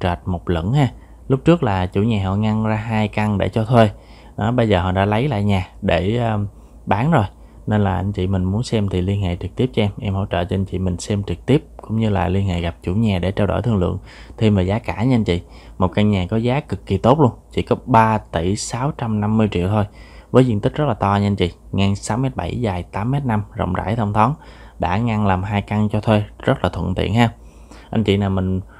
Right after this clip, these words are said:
muốn đi tham khảo thể đi đường Lê Thúc Hoạch cũng được, hoặc là đi đường Phú Thọ Hòa cũng rất là thuận tiện. Đó, đây mình chạy ra cái chỗ mà anh xe, ảnh vừa vậy, vừa chạy vô á, là chỗ đó mình có đi ô tô tới đó nha anh chị. Đó, ô tô tới đó,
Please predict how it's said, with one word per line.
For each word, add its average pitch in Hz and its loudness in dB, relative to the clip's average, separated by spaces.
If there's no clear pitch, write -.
muốn 123 4
đi 143 4
tham 117 2
khảo 92 -4
thể 117 0
đi 120 2
đường 98 2
Lê 101 2
Thúc 131 -4
Hoạch 107 -6
cũng 110 2
được, 104 6
hoặc 92 -6
là 95 0
đi 107 2
đường 95 2
Phú 123 0
Thọ 123 -4
Hòa 101 0
cũng 101 -2
rất 135 0
là 127 -4
thuận 90 -2
tiện. 87 -2
Đó, 113 0
đây 107 4
mình 95 -2
chạy 90 -4
ra 104 0
cái 120 -4
chỗ 95 -4
mà 120 -4
anh 107 -2
xe, 107 -2
ảnh 110 -2
vừa 101 2
vậy, 92 -2
vừa 101 2
chạy 90 -4
vô 104 2
á, 127 2
là 92 -2
chỗ 92 0
đó 127 2
mình 104 -2
có 107 -4
đi 120 4
ô 110 2
tô 110 0
tới 120 -2
đó 120 0
nha 151 -2
anh 110 -2
chị. 98 -4
Đó, 101 -2
ô 110 -2
tô 101 -2
tới 104 -2
đó, 117 -2